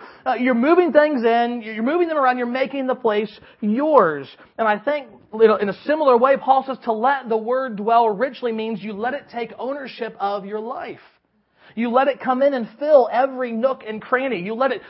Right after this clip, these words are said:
move out things that shouldn't be there and move in other things in its place. You let it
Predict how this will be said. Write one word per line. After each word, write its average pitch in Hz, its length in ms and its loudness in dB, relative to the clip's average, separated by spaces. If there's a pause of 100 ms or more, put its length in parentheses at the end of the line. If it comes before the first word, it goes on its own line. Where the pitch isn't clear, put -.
move 277 460 0
out 302 320 2
things 269 280 -2
that 233 100 -8
shouldn't 240 260 -6
be 294 160 -4
there 220 200 -2
and 240 260 -6
move 285 260 -2
in 277 140 -2
other 277 420 0
things 240 340 -4 (120)
in 226 140 -6
its - 180 -12
place. 220 400 -8 (880)
You 233 140 0
let 262 180 4
it 226 100 -4